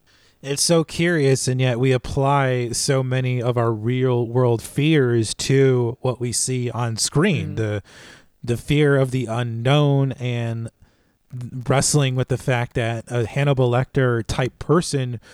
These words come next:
Speaker 1: could be out in the world committing these horrible
Speaker 2: Yeah,
Speaker 1: crimes.
Speaker 2: absolutely. Absolutely. And we would never know. It's just, it's, it's fascinating.
Speaker 1: Right. The
Speaker 2: It's fascinating.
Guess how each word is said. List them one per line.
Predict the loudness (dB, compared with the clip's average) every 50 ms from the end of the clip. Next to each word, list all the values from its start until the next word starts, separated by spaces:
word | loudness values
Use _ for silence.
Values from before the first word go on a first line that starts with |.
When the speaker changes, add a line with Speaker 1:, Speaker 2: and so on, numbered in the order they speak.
| -20 -20 -16
Speaker 1:
could | -6 -2 0 0 2 2 0
be | -2 0 0
out | 2 0 0 0 0
in | 0 0
the | 0 0
world | 0 0 2 2 4 4 2 2 0 -2
committing | -4 -2 0 0 0 0 0 -2 -4
these | -6 -6 -4
horrible | -2 -2 -2 -2 -2 -4 -6 -6
Speaker 2:
Yeah, | -6
Speaker 1:
crimes. | -4 -2 0 0 -2 -2 -6 -10 -14 -16 -16 -16 _ -8
Speaker 2:
absolutely. | -6 -4 -4 -4 -2 -2 -2 2 2 2 2 2 -2 -6 -8 -10 _ _ _ _ _ _ -10
Absolutely. | -8 -8 -8 -6 -6 -4 -4 -4 -4 -4 -4 -6 -8 -10 -12 -16 _ _ _
And | -8 -6 -4
we | -2 -2 -2
would | 0 -2 -2 -2 -2
never | -4 -4 -4 -4 -6
know. | -4 -6 -6 -6 -8 -10 -14 _ _ _ _ _ _ _ _ _ _ -10
It's | -10 -8 -6 -6 -6
just, | -4 -4 -4 -4 -6 -6 -6
it's, | -6 -4 -4 -4 -6 -4 -4
it's | -4 -4 -4
fascinating. | -2 -2 0 0 -2 -2 -4 -6 -6 -6 -4
Speaker 1:
Right. | -2 -2 -2 -2 -4 -8 -6
The | -6 -6 -6
Speaker 2:
It's | -8 -12 -10 -6
fascinating. | -2 -2 -2 -2 -4 -6 -8 -8 -8 -10 -10 -12 -14